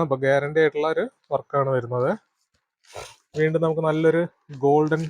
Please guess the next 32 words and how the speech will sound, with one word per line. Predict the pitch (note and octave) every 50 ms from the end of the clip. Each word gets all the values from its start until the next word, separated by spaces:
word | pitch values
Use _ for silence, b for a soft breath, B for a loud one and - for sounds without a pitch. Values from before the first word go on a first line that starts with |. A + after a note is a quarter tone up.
| - _ - C#3+
ഗോൾഡ് | C#3+ D3 D3+ D#3 D#3+ D#3
ഷെയ്ഡ് | - E3+ D#3+ D#3 D#3
വരുന്ന | D#3 D3 D3 D3+ D3+
ഒരു | C#3+ C#3+ -
സാരിയാണ്. | C#3 B2+ B2+ B2 C3 B2 A2+ B2 E3+ G#3 - _ _ _ _ _ _ _ _ _ _ _ _ _ _ - - - - - _ _ _ _ _ _ _ _ _ _ _ _ _ _ _ _ _ _ _ _ _ D3+
നന്നായിട്ടുണ്ടാവും. | C#3 C#3 C#3 C#3+ C3+ B2 B2 B2 B2 D3 G#3+ - _ _ _ _ _ _ _ _ _ _ _ _ _ _ _ _ _
നമുക്ക് | - D3 C#3+ D3+ D3
വർക്ക് | C#3+ C3+ - -
ഇതുപോലെയാണ് | D#3 D3 D3+ D3 D3 D3 C#3+ C#3+
വരുന്നത്. | C#3+ C3 C3+ C#3+ F3 A#3 C#4+ - _ _ D3 C#3+
ബോഡി | C#3+ D3+ D3 C#3
ഫുള്ളായിട്ട് | C#3 C3+ C#3 C#3+ D3 C#3+ D3
ആ | C#3+ C#3+
ഒരു | C#3+ C#3 C#3
വർക്ക് | C3+ B2+ - C#3
തന്നെയാണ് | C#3+ D3 C#3+ C#3
വരുന്നത്. | C3+ C3 D3 C#3 C3
എല്ലാം | C#3 D#3+ F#3 E3+
with | D3+ - E3+ E3 D#3
blouse | D#3 D3+ D3+ D3 - -
സാരികളാണ്. | D#3+ D3+ C#3+ C#3+ C#3 C#3 C#3 C3+ F3 A#3+ - _ - b b b b b b b _
നമുക്കിത് | - D#3 D#3 E3+ F#3 F3 E3+
ഡിസ്കൗണ്ട് | - - - F#3+ F#3+ G3 F#3+
കഴിഞ്ഞിട്ട് | G3+ F#3+ F#3 F#3 G3 F#3+
വരുന്ന | F#3 F3+ F#3+ F3 F#3
പ്രൈസ് | F3+ F3 E3+ F3+ A3+ -
തൊള്ളായിരത്തി | F3+ D#3 D3+ D#3 D#3+ E3 D#3+ D#3+ E3+ D#3+
മുപ്പത് | D3 - - F#3 E3+ E3+
രൂപ | E3+ E3+ E3 E3
മാത്രമേ | D#3 - E3 E3 D3+
വരുന്നുള്ളൂ. | C#3+ C3+ C#3 C3+ C3+ D#3+ A#3 D4+ - _ _ _ _ _ _ _
ഓക്കെ, | - - F3+